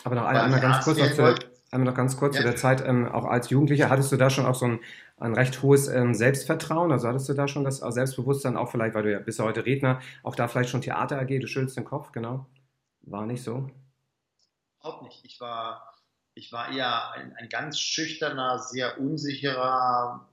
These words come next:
Speaker 2: ähm, junger Kerl. Ähm, das mit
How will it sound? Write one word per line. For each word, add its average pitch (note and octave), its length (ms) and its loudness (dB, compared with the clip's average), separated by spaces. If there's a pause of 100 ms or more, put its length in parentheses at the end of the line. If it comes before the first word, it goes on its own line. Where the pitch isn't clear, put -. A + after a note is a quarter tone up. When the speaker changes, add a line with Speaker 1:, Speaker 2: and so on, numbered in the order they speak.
Speaker 2:
ähm, A#2 640 -2 (200)
junger B2+ 320 2
Kerl. B2 800 2 (460)
Ähm, A2 560 -2
das - 460 -2 (540)
mit A#2+ 140 -4